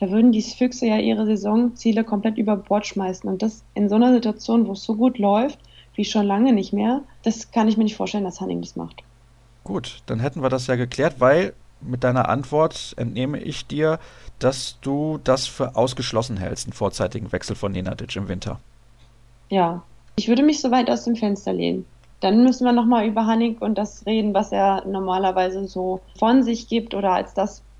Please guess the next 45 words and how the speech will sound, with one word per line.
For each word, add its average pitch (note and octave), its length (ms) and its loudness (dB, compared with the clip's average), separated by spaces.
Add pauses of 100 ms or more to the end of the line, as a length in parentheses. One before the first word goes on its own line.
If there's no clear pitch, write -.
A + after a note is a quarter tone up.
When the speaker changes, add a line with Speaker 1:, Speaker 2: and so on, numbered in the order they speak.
(120)
Speaker 1:
wie G3+ 200 -2
er G#3+ 320 2
oder G3 220 -2
wie G#3 80 -4
der F#3 120 -4
Club A#3+ 240 -6
auch - 180 -4
gesehen G3 340 -4
werden E3+ 240 -4
soll. E3 300 -6 (100)
Das - 240 -14
würde G3 180 -4
nicht G3 200 -4
dazu G3+ 180 -6
passen. - 380 -6 (520)
Speaker 2:
Alles A2 300 -4
klar. C3+ 300 -2 (360)
Dann E3+ 280 4
kommen F#3 200 0
wir E3+ 80 0
zu - 120 0
einem C3+ 240 2
weiteren D#3 320 2
Spieler, A#2+ 320 -2
der A#2+ 160 2
sich B2 180 -4
aber A#2+ 160 0
definitiv C3 540 -4
schon G#2 180 -2
für B2 140 2
einen A2 240 0
Wechsel C3 500 0
entschieden D3+ 500 -6
hat C#3+ 320 -2
und B2+ 300 -2
wo A#2 120 -2
der A2 120 0
Vertrag - 460 0
auch D3 140 -2
schon D3 200 -6
unterschrieben C3+ 640 -6
ist, B2 200 -6
und - 180 -4
das G2 180 -2
ist - 280 -10